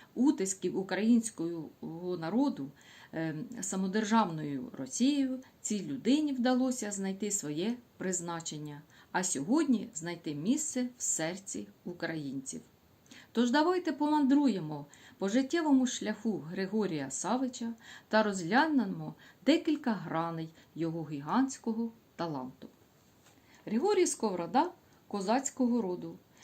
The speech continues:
Він народився у селі Чорнухи Лубенського полку. Україна тоді ще була полковою державою на нашій славетній Полтавщині. Про точну дату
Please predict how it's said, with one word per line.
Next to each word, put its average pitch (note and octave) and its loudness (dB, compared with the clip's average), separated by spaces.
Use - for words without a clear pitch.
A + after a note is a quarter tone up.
Він B3+ 6
народився A3 0
у G#3+ -4
селі G3 -2
Чорнухи B3 2
Лубенського F3+ -2
полку. D4+ -2
Україна A#3 2
тоді G#3+ 0
ще - -4
була F3 -4
полковою G#3+ -2
державою D3 -8
на F3+ -4
нашій D#3+ -6
славетній A3 -2
Полтавщині. D#3 -10
Про A#3+ 4
точну D4+ 4
дату C#4 2